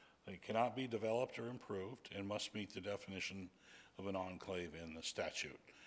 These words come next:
And we have several parcels you'll see that would meet this definition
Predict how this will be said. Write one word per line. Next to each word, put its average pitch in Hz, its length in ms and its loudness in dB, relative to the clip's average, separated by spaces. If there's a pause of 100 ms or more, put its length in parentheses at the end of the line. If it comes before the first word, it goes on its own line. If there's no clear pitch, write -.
(140)
And 110 100 0
we 135 80 8
have 123 160 8
several 104 300 4
parcels 95 480 0
you'll 87 140 -2
see 92 260 0
that 82 100 -2
would 82 160 -6
meet 98 180 -4
this - 140 -6
definition 80 680 -4